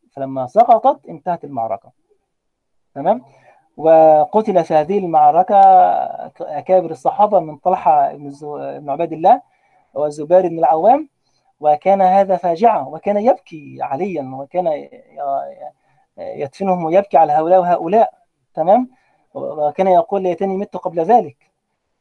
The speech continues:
وما إلى ذلك. ف-، وحتى سيدة عائشة أخذت تندم على هذا، قالت: "ليتني لم آتي"، يعني، ما كان نيته إلا خير، تمام؟ ولكنها الفتنة، تمام؟ هذا،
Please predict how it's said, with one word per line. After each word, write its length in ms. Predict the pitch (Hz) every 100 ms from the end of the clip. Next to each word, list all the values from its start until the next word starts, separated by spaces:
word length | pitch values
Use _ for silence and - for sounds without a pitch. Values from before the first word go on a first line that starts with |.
| _
وما 280 | - 165 180
إلى 200 | 165 165
ذلك. 420 | 165 226 240 247 247 247 _ _ _ _
ف-، 300 | _ 208 208
وحتى 300 | 175 214 240
سيدة 120 | 233 226
عائشة 300 | 247 269 214
أخذت 320 | 220 214 -
تندم 340 | 254 285 208 185
على 160 | 185
هذا، 280 | 180 214 202
قالت: 360 | 165 - 220 190
"ليتني 440 | 185 175 233 240
لم 220 | 208 185 220
آتي"، 300 | 247 226 147
يعني، 260 | 156 214
ما 220 | 208 240 262
كان 400 | 240 262 247 208
نيته 340 | 196 262 233 214
إلا 160 | 202
خير، 440 | - 277 180 147 _ _ -
تمام؟ 280 | 160 254 _ _ _
ولكنها 460 | 190 208 311 302 285
الفتنة، 440 | 262 370 190 143 _ _ -
تمام؟ 260 | 151 220
هذا، 320 | 190 220 214